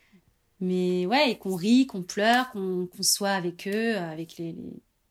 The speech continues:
comédiennes, euh, comédiens, et, et, euh, ce serait peut-être ça, un spectacle, euh, idéal, avec une super belle chute à la fin.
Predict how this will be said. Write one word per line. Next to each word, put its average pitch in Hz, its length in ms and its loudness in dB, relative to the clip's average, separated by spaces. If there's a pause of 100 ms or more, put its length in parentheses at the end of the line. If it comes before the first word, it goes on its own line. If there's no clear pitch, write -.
(240)
comédiennes, 170 680 -8
euh, - 20 -16
comédiens, 175 480 -8
et, 175 200 -10 (1900)
et, 180 180 -6
euh, 170 400 -12
ce - 160 -16
serait - 180 -12
peut-être - 240 -16
ça, 170 120 -12
un 185 120 -10
spectacle, - 540 -18
euh, 185 220 -14 (140)
idéal, 180 420 -8 (320)
avec 185 180 -8
une 175 200 -4
super 190 540 -10
belle 170 140 -8
chute - 260 -12
à 175 60 -10
la 170 80 -12
fin. - 140 -20